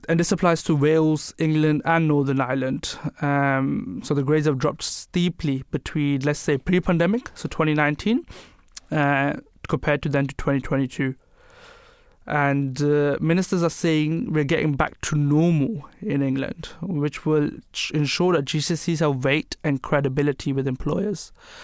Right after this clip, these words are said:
So this is a discussion we want to have separately later on as well, that, uh, if G C S Es in, over the last two years were made in a way where,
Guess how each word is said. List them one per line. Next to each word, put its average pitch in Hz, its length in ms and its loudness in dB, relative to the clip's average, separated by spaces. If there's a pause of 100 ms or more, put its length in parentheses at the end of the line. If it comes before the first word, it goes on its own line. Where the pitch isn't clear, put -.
(300)
So 135 460 0
this 151 180 2
is 165 80 2
a 160 100 4
discussion 143 480 0
we 135 60 0
want 135 220 0
to 165 60 -4
have 135 120 -2
separately 143 480 -6
later 143 280 -4
on 135 100 -4
as 135 160 -6
well, 135 300 -2 (840)
that, 143 480 -2
uh, 151 200 0 (120)
if 185 400 0 (480)
G - 160 -4
C 156 380 -2
S 143 80 0
Es 135 160 -6
in, 147 180 2
over 143 160 2
the 143 80 4
last 139 300 0
two - 180 -4
years 143 460 2
were 147 200 2
made 147 280 2
in 139 100 0
a 135 60 2
way 135 260 0
where, 131 560 -2